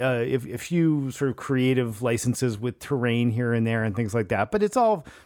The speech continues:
relatively historically accurate. Nobody knows exactly what happened in every unit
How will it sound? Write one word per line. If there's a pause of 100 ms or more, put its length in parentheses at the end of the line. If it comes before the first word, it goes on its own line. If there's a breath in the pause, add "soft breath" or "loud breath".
relatively
historically
accurate.
Nobody
knows
exactly
what
happened
in
every
unit